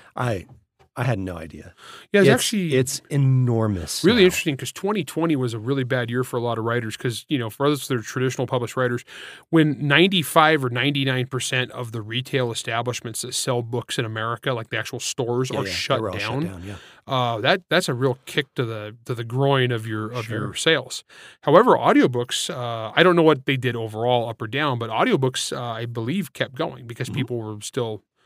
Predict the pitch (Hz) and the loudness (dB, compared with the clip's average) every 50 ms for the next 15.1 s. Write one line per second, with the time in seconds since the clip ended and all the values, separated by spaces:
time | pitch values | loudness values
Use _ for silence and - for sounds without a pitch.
0 | _ _ - - - - _ - 151 202 226 214 - 240 185 156 - 226 247 - | _ _ -20 -20 -20 -20 _ 4 6 6 6 6 6 4 4 4 2 0 0 2
1 | 214 170 139 151 160 135 127 139 135 127 123 - - 170 170 160 135 127 - 131 | 2 2 4 2 0 2 2 2 2 2 0 -2 0 2 2 2 0 -2 -4 -4
2 | 113 120 123 127 123 117 104 - 117 104 - 117 113 104 - - - 117 117 117 | -4 -2 0 0 0 -2 -2 -6 -8 -8 -8 -12 -14 -14 -16 -14 -12 -10 -6 -4
3 | 131 131 147 170 220 240 _ - 85 80 - - _ - - - - - - - | -2 0 2 0 0 -2 _ -14 -14 -14 -16 -18 _ -20 -20 -20 -20 -20 -12 -6
4 | 143 139 127 - - - 139 160 180 170 165 143 117 120 101 95 - 135 113 - | -4 -4 -4 -4 -2 0 2 4 4 4 2 2 0 -2 -6 -8 -8 -8 -8 -6
5 | 113 101 98 107 98 92 - - 104 101 107 107 135 - - - - - - - | -8 -8 -8 -10 -12 -14 -14 -16 -16 -16 -16 -18 -18 -16 -16 -16 -16 -16 -18 -18
6 | - - - - - - - 151 165 156 147 139 135 - - 180 175 190 208 208 | -18 -20 -20 -20 -20 -10 -4 0 2 2 2 2 0 2 6 8 8 10 10 8
7 | 202 196 180 160 160 151 139 131 139 151 139 131 123 120 123 135 123 123 127 135 | 6 6 4 2 0 2 0 0 -2 -2 0 0 0 0 -2 -2 -2 0 0 0
8 | 139 139 135 - - 135 123 120 - - - 120 113 120 123 120 - 123 117 131 | 0 0 -2 -4 -4 -4 -4 -4 -6 -6 -6 -6 -6 -4 -6 -4 -4 -4 -2 -2
9 | 127 117 110 113 117 117 - - 127 120 - - 127 123 - - 139 135 127 - | -2 -4 -4 -6 -8 -8 -8 -6 -8 -6 -4 -2 -2 -2 -2 -4 -4 -4 -4 -4
10 | - 123 127 117 117 113 - - 131 117 113 107 104 - - 117 104 98 117 110 | -4 -4 -4 -4 -4 -6 -6 -6 -6 -6 -6 -8 -10 -10 -10 -8 -8 -8 -8 -10
11 | 107 117 113 110 110 - 127 117 120 120 117 196 - - - - - - - _ | -8 -6 -6 -6 -6 -6 -6 -6 -4 -2 -4 -4 -4 -8 -16 -20 -20 -20 -14 _
12 | - - 226 - 453 440 302 - 214 190 185 160 156 143 135 123 123 120 135 - | 0 2 4 6 6 6 6 8 8 8 8 6 4 2 0 0 -2 -6 -6 -6
13 | 143 147 143 139 160 - - 339 359 - - 294 220 180 156 135 160 151 151 151 | -6 -6 -4 -2 -2 0 2 2 2 4 4 6 6 6 6 6 4 4 4 4
14 | 170 160 143 - - - - 196 147 127 131 131 135 131 120 113 110 113 110 107 | 4 4 2 0 -4 0 2 2 2 4 2 2 2 2 0 -2 -2 -6 -6 -8
15 | - - | -10 -16